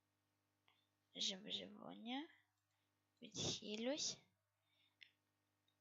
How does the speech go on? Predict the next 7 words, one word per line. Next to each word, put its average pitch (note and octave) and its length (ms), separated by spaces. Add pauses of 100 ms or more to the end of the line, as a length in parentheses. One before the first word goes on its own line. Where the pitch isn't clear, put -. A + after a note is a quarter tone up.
(800)
На G3+ 180 (120)
полночь. G#3+ 880 (3750)
Ті B3 140
проблеми A3 320
на G3+ 220
этому G3+ 260
серії. - 580